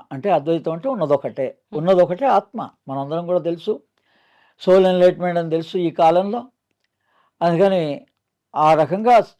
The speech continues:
Speaker 1: అసలు ముఖ్య ప్రధానమైనటువంటి అవసరం మనిషికి నేనెవరు అని తెలుసుకోవడం ప్రధానం.
Speaker 2: Hmm.
Speaker 1: అందుకోసం మానవ జన్మ ఎత్తాడు.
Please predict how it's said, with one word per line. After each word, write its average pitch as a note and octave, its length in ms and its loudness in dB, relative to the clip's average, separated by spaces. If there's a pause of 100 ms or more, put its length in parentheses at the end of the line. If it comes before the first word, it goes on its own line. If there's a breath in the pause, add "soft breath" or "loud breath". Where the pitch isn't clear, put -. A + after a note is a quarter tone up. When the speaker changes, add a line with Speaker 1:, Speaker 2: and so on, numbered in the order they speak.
Speaker 1:
అసలు G3 280 2
ముఖ్య F3+ 360 -2
ప్రధానమైనటువంటి F3 1300 -2 (520)
అవసరం F3 420 2
మనిషికి F3+ 520 -6 (340)
నేనెవరు F3 500 4
అని A3 140 2
తెలుసుకోవడం F3 680 -4 (100)
ప్రధానం. D3+ 420 2 (280)
Speaker 2:
Hmm. E3 200 -14 (100)
Speaker 1:
అందుకోసం F#3 580 0
మానవ F3+ 280 2
జన్మ E3 260 -2
ఎత్తాడు. - 360 -12